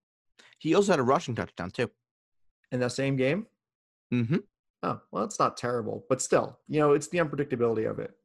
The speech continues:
Speaker 2: of the, of the Vikings off, or the unpredictability of Kirk Cousins, where you don't know how many passes he's gonna be throwing on a, uh, on a week-to-week basis, where the volume thing that's so important in fantasy,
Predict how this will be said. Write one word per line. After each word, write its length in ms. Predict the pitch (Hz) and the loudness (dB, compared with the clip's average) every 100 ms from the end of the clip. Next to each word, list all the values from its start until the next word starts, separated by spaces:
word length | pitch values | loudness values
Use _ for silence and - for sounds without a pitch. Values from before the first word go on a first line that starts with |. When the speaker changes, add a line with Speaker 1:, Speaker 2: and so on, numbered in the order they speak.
| _ _ _ _ _ _ _ _ | _ _ _ _ _ _ _ _
Speaker 2:
of 240 | 123 107 | -2 -2
the, 520 | 117 120 117 117 110 - _ | -4 -2 0 -2 -4 -10 _
of 120 | 117 | -8
the 60 | 104 | -4
Vikings 400 | 113 117 117 107 | -4 -4 -6 -2
off, 200 | 113 110 - | -4 -4 2
or 180 | 139 | 4
the 120 | 135 156 | 6 4
unpredictability 680 | 160 170 165 147 147 143 | 4 0 0 2 4 4
of 100 | 131 | 0
Kirk 220 | - 123 | -2 -6
Cousins, 480 | - 143 110 107 - _ _ _ _ _ - | 0 0 0 -10 -16 _ _ _ _ _ 0
where 120 | 131 | 2
you 80 | 127 | 4
don't 140 | 139 | 2
know 100 | 135 | 2
how 120 | 135 | 0
many 420 | 127 127 120 - _ _ | 0 -2 -4 -8 _ _
passes 360 | - 120 117 113 | -4 -4 -2 -6
he's 80 | 113 | -4
gonna 120 | 117 | -4
be 120 | 113 | -6
throwing 520 | 107 120 117 113 110 110 _ _ _ _ _ _ | -6 -4 -4 -6 -10 -14 _ _ _ _ _ _
on 260 | 120 113 113 | -2 -2 0
a, 240 | 117 117 | -2 -2
uh, 180 | 117 113 - | -4 -4 -4
on 100 | 117 | -4
a 20 | |
week-to-week 420 | 113 117 123 107 | -4 -4 -6 -6
basis, 500 | 117 113 120 107 - 143 _ _ _ - | -4 -4 -6 -10 -14 -20 _ _ _ 0
where 140 | 120 | 0
the 80 | 110 | 2
volume 420 | 117 131 147 139 | 4 4 4 2
thing 180 | 127 117 | -2 -4
that's 160 | 117 | -6
so 140 | - 120 | -4 -4
important 420 | 113 123 123 120 | -2 -2 -2 -4
in 80 | 117 | -8
fantasy, 580 | 117 117 117 120 117 | -8 -8 -6 -6 -6